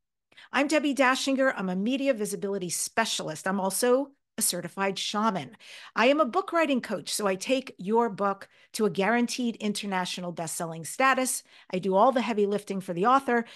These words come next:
and I also show you how to write your book if you haven't started yet. Additionally, I am a boutique publicist, and I get people booked on radio and podcast shows. And I also have a product out there. If you'd like to learn how to be interviewed on radio and podcasts, become your own pub-,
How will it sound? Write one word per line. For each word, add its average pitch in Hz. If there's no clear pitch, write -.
and 247
I 262
also 359
show 202
you 208
how 214
to 214
write 233
your 233
book 262
if -
you 190
haven't 185
started 247
yet. 170
Additionally, 285
I 240
am 214
a 208
boutique 190
publicist, 180
and 185
I 190
get 180
people 214
booked 202
on 202
radio 185
and 170
podcast 190
shows. 190
And 240
I 277
also 381
have 403
a 403
product 190
out 160
there. 180
If -
you'd 240
like 220
to 208
learn 180
how 247
to 214
be 170
interviewed 208
on 170
radio 175
and 165
podcasts, 208
become 285
your 269
own 370
pub-, 180